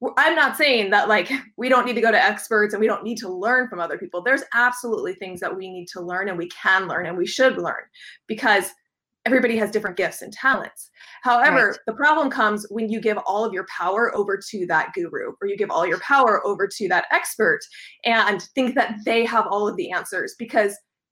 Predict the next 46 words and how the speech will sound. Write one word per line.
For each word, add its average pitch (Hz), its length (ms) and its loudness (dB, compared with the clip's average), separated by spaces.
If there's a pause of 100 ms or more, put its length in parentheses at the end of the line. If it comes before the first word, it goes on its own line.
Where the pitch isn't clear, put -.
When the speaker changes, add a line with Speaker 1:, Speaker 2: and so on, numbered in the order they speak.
Speaker 1:
if 220 200 0
you 269 200 2
think 320 200 -2
somebody 233 280 2
else 208 200 2
has 240 180 2
all 240 120 6
the 254 120 -2
answers, 339 400 0 (120)
then 220 180 4
you 233 160 0
need 214 260 -2
them 160 140 -4
forever. 139 520 -6 (560)
And 220 140 4
Speaker 2:
That's 185 240 0
true. 214 340 -2 (100)
Speaker 1:
<laughs> - 80 -20
and 269 720 2
eventually, 240 560 2
like, 196 280 0
don't 220 220 0
you 233 120 -2
want 214 200 0
to 220 60 -8
be 220 60 0
able 202 140 -2
to 190 100 -2
do 180 160 -6
it 170 140 -6
on 165 120 -8
your 151 240 -10
own? 165 240 -10
Don't 214 160 -6
you 240 60 -2
want 226 100 0
to 202 40 -4
be 196 60 0
able 185 140 -4
to 185 80 -6
parent 185 260 -4
your 175 100 -6
children 180 320 -6
on 180 120 -2
your 180 140 0
own? 185 140 2